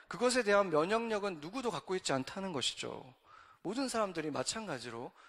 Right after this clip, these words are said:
위험해진다는 것입니다. 그렇다면 우리가 다른 것이 무엇인가, 이렇게 질문할 수 있겠죠. 몇 주 전에 찾아본 것처럼 우리는 하나님의 기적적인 치유를 기대할 수 있죠. 죽은 자도 살리시는 분이니까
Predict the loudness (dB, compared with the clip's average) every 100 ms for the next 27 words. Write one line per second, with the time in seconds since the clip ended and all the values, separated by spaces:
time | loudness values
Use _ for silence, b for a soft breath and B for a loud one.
0 | b 0 2 2 0 0 0 0 -4 -6
1 | -8 -12 -12 -18 _ _ _ _ _ _
2 | _ -20 B B B B B 0 8 8
3 | 8 8 10 10 10 8 8 6 6 6
4 | 6 6 4 4 4 2 0 0 2 4
5 | 4 4 2 2 2 0 -4 -12 _ _
6 | _ _ _ -20 -20 B B B B B
7 | B 4 6 6 8 8 4 4 6 6
8 | 6 0 0 0 2 0 -2 -2 0 2
9 | 2 0 -8 -18 B B B 6 8 8
10 | 4 2 2 2 0 4 4 4 2 4
11 | 2 4 4 4 2 0 2 4 4 2
12 | -4 -4 -6 -6 -6 0 6 6 6 2
13 | 2 0 -2 -4 -4 -4 -4 -4 -4